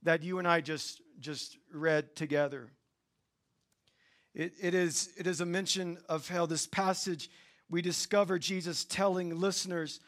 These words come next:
a couple of things, that Jesus takes sin very seriously, and Jesus believes in a literal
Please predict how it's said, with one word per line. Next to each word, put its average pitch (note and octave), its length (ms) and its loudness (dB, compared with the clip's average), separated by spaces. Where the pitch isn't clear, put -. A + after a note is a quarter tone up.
a - 60 -4
couple A3 360 -2
of G3 140 0
things, E3+ 500 -6
that F#3 200 2
Jesus A3 560 -2
takes F#3+ 500 0
sin E3+ 640 0
very F#3+ 460 0
seriously, E3 880 0
and E3+ 240 0
Jesus G#3 540 -2
believes F3+ 880 -4
in F3+ 120 0
a E3+ 120 0
literal F3+ 600 0